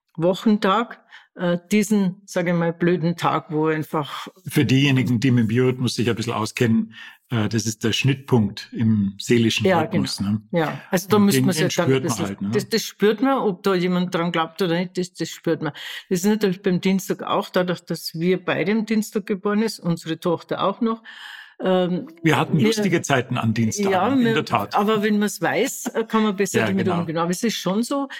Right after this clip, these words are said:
Speaker 1: dass man ja von Haus aus so nichts anbrennen lässt. Ja,
Speaker 2: Mhm.
Speaker 1: das, das, man, ich könnte jetzt auch nicht mit jemand was anfangen, der, äh, ist halt, ist halt so, wie's ist.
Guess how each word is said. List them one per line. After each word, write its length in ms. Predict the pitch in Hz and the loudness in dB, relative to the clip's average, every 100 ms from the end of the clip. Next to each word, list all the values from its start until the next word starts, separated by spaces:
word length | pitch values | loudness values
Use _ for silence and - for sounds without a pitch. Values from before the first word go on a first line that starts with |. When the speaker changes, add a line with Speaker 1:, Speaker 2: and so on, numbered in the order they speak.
| - | -18
Speaker 1:
dass 240 | - 202 196 | -2 -2 0
man 220 | 202 196 | 0 0
ja 140 | 185 180 | -2 -2
von 240 | 202 165 | -2 -2
Haus 320 | 147 170 233 | -2 -2 -2
aus 220 | 240 226 - | -2 -2 0
so 300 | 208 202 - | 0 0 -2
nichts 320 | 240 208 - | 0 0 -2
anbrennen 560 | - 165 175 139 131 123 | -2 0 0 0 -2 -4
lässt. 420 | 110 95 - - | -8 -10 -14 -8
Ja, 180 | - 165 | -4 -2
Speaker 2:
Mhm. 60 | 185 | -2
Speaker 1:
das, 280 | 208 - 214 175 | -2 -2 -6 -6
das, 300 | - 175 - - | -6 -6 -10 -6
man, 200 | 175 185 | -4 -2
ich 180 | 196 | -6
könnte 280 | - 202 196 | -2 -2 0
jetzt 160 | 208 - | -2 0
auch 320 | 175 185 - | -2 -2 -4
nicht 200 | 185 185 | -2 0
mit 200 | 180 180 | 0 0
jemand 260 | 185 190 180 | 0 0 -2
was 160 | 180 | -4
anfangen, 560 | - 180 - 190 185 180 | -2 -6 -2 0 2 0
der, 380 | 180 170 165 - | 2 2 0 0
äh, 720 | 208 185 175 165 - _ - | 2 4 4 0 -4 _ -6
ist 220 | 180 - | -6 -2
halt, 220 | 185 156 135 - _ | -4 -4 -8 -20 _
ist 280 | - 202 - | -4 -4 0
halt 160 | 160 | -2
so, 240 | 143 180 151 | 0 -2 -2
wie's 140 | 156 | -4
ist. 260 | - 151 | -6 -8